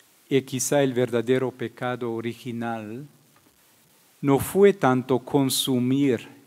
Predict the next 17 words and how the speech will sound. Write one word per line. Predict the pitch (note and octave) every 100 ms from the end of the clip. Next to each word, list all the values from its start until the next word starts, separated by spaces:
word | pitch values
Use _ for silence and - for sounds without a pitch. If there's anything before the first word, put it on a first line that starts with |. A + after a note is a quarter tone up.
| -
el | A2+ G#2+
fruto | - C3 C3 A#2
prohibido, | - G#2+ G#2+ G#2 B2 A#2+ G#2+ A2 A2 _ _ _ _ _ _ _ _ _
sino | - E3+ D#3+
la | D#3 D3
mirada | D3 C#3 C3 C#3 C#3 E3 D#3+
en | C3 B2
la | B2
que | B2 C3+ D3 E3+ F#3+ - _ _ _ _ _ _ _ _
el | D#3 C3+
asombro | B2+ - D#3+ F3+ E3 B2+ A#2+
original | A#2+ B2 C#3 B2 A#2 C#3
se | - C#3+ C#3+
corrompió | C#3+ C3+ C#3 C3+ - D3+ D#3 F#3 G#3
reduciéndose | C3 C3 B2+ B2 - C#3 D3 D#3+ F3 E3 D#3+
a | B2+
concupiscencia, | - A#2+ - A#2 A#2+ A2 - A#2+ G#2+ G#2+ - A2+ G#2+